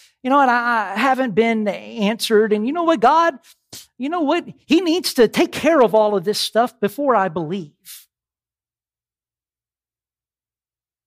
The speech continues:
That is unbelief. And as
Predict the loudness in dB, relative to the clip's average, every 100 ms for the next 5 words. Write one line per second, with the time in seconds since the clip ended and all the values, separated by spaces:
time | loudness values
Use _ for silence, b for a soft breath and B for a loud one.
0 | _ _ _ _ _ -14 -10 -8 -8 -10
1 | -16 _ _ _ _ _ -10 -8 -8 -8
2 | -8 -8 -10 -14 -20 _ _ _ _ _
3 | _ _ _ _ _ _ _ _ _ _
4 | _ _ _ _ _ _ _ _ _ _
5 | _ _ _ _ _ _ _ _ _ _
6 | _ _ _ _ -10 -6 -6 -10